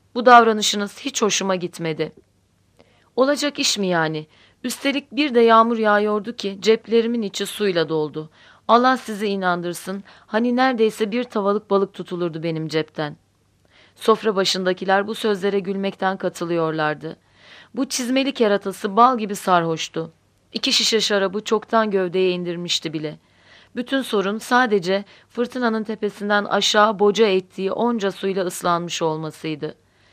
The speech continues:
Capio birden seslendi. "Hey Kont Hazretleri, geç de şuraya Bayan Gudron'un yanına otur. Görüyorsun ya, biz de seni bekliyorduk."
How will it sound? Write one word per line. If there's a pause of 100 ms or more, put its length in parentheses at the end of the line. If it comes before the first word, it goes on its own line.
(280)
Capio (260)
birden
seslendi. (380)
"Hey
Kont
Hazretleri, (280)
geç
de
şuraya
Bayan
Gudron'un
yanına
otur. (280)
Görüyorsun
ya,
biz
de
seni
bekliyorduk."